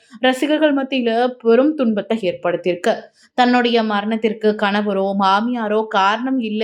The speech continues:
அப்படின்னு கடிதம் எழுதி வச்சிருக்கிறதா போலீஸ் தரப்புல கூறப்படுது.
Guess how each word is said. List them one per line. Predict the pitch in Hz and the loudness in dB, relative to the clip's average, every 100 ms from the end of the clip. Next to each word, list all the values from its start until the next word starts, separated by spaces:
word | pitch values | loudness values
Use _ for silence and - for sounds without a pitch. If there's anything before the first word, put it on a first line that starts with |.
| 220 190 | -2 -4
அப்படின்னு | 208 202 190 208 | -4 -4 -2 -2
கடிதம் | 226 202 202 247 240 | 0 0 0 0 0
எழுதி | 185 202 226 | 0 -2 -2
வச்சிருக்கிறதா | 208 214 208 190 180 175 220 - _ _ | -2 -4 -4 -2 0 0 -2 -8 _ _
போலீஸ் | 285 311 349 320 | 0 2 2 0
தரப்புல | 269 240 202 220 | -2 -2 -2 -4
கூறப்படுது. | 185 165 - 180 214 | -6 -8 -6 -2 0